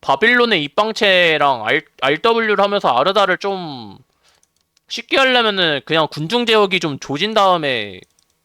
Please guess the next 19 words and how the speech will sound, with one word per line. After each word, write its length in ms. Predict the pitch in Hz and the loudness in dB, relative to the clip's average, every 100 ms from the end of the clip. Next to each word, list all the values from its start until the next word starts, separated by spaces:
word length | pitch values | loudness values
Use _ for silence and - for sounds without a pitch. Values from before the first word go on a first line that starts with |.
| _ _ _ _ _ | _ _ _ _ _
그냥 140 | 160 | -12
다시 240 | - 147 175 | -4 -2 0
알더블유 440 | 123 131 220 226 | 0 0 0 0
옛날 220 | 139 185 240 | -2 -2 -4
속도 220 | 254 175 | -6 -8
돌려도 380 | 147 143 208 170 | -6 -4 -4 -4
될 140 | 117 | -6
것 120 | - | -4
같은데. 460 | 226 - 120 101 147 _ _ _ _ | -4 -6 -10 -10 -12 _ _ _ _
그 100 | 143 | -10
진짜 120 | 143 | -8
톡박기절, 500 | - 220 381 339 277 | -6 -4 -4 -2 -2
톡박기절 520 | 202 - - 311 202 180 | -2 -4 -6 -6 -6 -8
이지랄하니까 720 | 175 202 208 196 180 143 110 - _ _ _ _ - - _ _ _ _ _ _ _ _ _ _ _ | -6 0 0 -2 -6 -6 -6 -8 _ _ _ _ -20 -20 _ _ _ _ _ _ _ _ _ _ _
못 160 | - 131 | -16 -8
올리고 240 | 170 180 175 | -6 -6 -8
있는 140 | 190 | -10
거 80 | 190 | -12
아니야? 220 | 113 135 | -12 -14